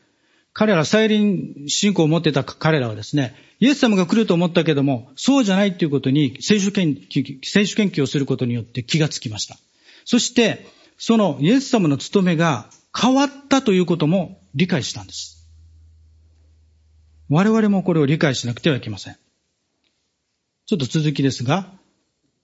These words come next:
えー、読みますが、そして聖書の証を通して同じ真理を受け入れ、キリストが中保の最後の働きを行うために、そしてその最後には御国を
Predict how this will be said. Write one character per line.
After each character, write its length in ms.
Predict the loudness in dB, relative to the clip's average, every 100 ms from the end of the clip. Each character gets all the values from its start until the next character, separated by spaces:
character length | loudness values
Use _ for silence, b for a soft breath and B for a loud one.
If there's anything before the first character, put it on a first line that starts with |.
| _ -2
え 40 |
ー、 180 | 0 2
読 160 | 2
み 120 | 2 0
ま 120 | -2
す 160 | -4
が、 180 | -2 -2
そ 160 | 2 0
し 140 | 0
て 360 | 2 2 2 -8
聖 280 | -2 2 2
書 140 | 2
の 160 | 2 2
証 420 | 2 0 0 0
を 360 | 2 2 -2 -6
通 280 | 0 2 2
し 80 | 0
て 160 | 0 0
同 180 | 2 2 2
じ 160 | 2 0
真 260 | 2 2 4
理 120 | 2
を 80 | 2
受 160 | -2
け 220 | 0 2
入 40 | 2
れ、 280 | 0 -2 _ _ _ _ _ _ 0
キ 80 |
リ 80 | 0
ス 80 | 2
ト 100 | 2
が 140 | 0
中 400 | 0 -4 0 2
保 160 | 2 0
の 140 | 0
最 320 | 0 2 2 2
後 120 | 0
の 100 | 0
働 400 | 0 2 0 0
き 100 | 2
を 140 | 2
行 160 | 2 0 2 0
う 80 |
た 120 | 0 0
め 120 | 2
に、 240 | 2 -2 B B B
そ 140 | 0
し 60 | 2
て 80 | 2
そ 120 | 2
の 80 | 0
最 280 | 2 2 2
後 100 | 2
に 80 |
は 100 | 2
御 160 | 2 0
国 300 | 2 4 4
を 240 | 2 -2